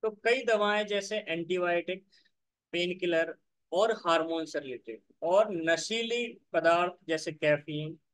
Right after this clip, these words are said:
शराब और psychotropic दवाएं स्तन के दूध में स्रावित होते हैं और स्तनपान करने वाले शिशुओं के लिए हानिकारक साबित हो सकते हैं। इसीलिए स्तनपान कराने वाली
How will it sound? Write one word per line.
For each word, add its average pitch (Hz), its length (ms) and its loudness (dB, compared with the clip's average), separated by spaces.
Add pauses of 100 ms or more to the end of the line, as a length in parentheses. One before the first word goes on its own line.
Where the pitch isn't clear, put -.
(300)
शराब 175 560 2
और 196 200 4
psychotropic 185 1040 -2
दवाएं 123 300 -6 (760)
स्तन 247 340 -2
के 247 200 2
दूध 202 280 0
में 190 320 -4 (480)
स्रावित 175 460 2 (140)
होते 151 280 -2
हैं 214 360 -4 (160)
और 233 420 4
स्तनपान 208 760 -2
करने 190 320 2
वाले 180 260 0
शिशुओं 180 400 -2
के 175 140 -4
लिए 180 220 0
हानिकारक 180 880 2
साबित 156 480 -4 (380)
हो 214 100 4
सकते 175 340 -4
हैं। 127 100 -14 (800)
इसीलिए 208 840 2
स्तनपान 226 680 2
कराने 185 400 2
वाली 196 480 2